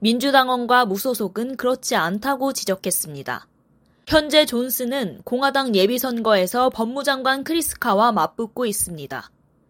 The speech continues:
민주당 측에서는 마이클 서먼드, 데릭 잭슨, 제이슨 에스테베스,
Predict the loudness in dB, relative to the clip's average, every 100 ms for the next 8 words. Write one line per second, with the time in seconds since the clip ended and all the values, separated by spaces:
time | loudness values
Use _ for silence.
0 | _ 0 0 4 4 4 0 -2 -2 -2
1 | -4 -6 0 2 2 0 -4 -4 -4 -4
2 | -4 -10 -20 _ _ _ 2 2 2 0
3 | -2 -2 -6 -6 -12 -20 _ _ 0 2
4 | 2 -2 -2 -2 -2 -4 -4 -2 -4 -6